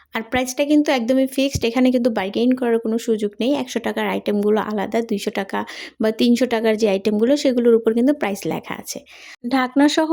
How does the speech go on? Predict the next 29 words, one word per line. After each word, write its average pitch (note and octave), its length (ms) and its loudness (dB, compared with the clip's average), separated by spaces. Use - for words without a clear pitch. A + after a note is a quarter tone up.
এই C4 180 2
যে C4+ 120 0
কিউট C4 360 0
বাটিটা A3+ 460 -2
দেখছেন, G#3+ 520 -2
এটার C4 320 0
প্রাইসও A#3 360 -2
কিন্তু A3 300 -2
দুইশো A3 320 -2
টাকা G3 260 -4
থাকবে। G#3 360 -6
এটা B3+ 180 -4
একটু B3 200 -4
ছোট C#4 260 -6
মনে C#4+ 280 4
হচ্ছিল, C4 420 -2
তবে C#4 200 0
সামনাসামনি C4 540 -2
কিন্তু B3 220 -6
মোটামুটি A3+ 400 -6
বড় G#3 260 0
সাইজেরই A3 520 -2
ছিল। B3+ 140 -4
এটার C4+ 320 -2
প্রাইসও G#3+ 260 -2
কিন্তু A#3+ 280 -2
দুইশো C4+ 260 -2
টাকা G3 220 -4
থাকবে। F3 380 -8